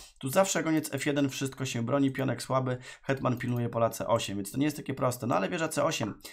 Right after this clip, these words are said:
poszło w partii i teraz uważne G trzy. To jest, to są ruchy arcymistrzowskie, moi drodzy. Po co się śpieszyć? Trzeba zabezpieczyć króla, król zawsze ucieknie na G dwa.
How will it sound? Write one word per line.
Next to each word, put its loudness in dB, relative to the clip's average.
poszło 6
w -8
partii 0
i -6
teraz 0
uważne 6
G 0
trzy. -2
To -2
jest, -4
to -6
są -4
ruchy -2
arcymistrzowskie, -2
moi -2
drodzy. -4
Po 8
co 0
się 0
śpieszyć? 0
Trzeba 0
zabezpieczyć -2
króla, 4
król -4
zawsze -2
ucieknie -4
na -2
G 4
dwa. -2